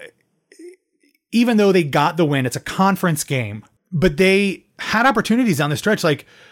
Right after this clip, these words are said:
a bad bounce on a muffed punt from Florida State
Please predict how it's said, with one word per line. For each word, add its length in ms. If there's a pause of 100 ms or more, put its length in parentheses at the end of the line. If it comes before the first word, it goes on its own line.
(140)
a 100
bad 560
bounce 400
on 280
a 200
muffed 540
punt 340 (320)
from 260
Florida 300
State 500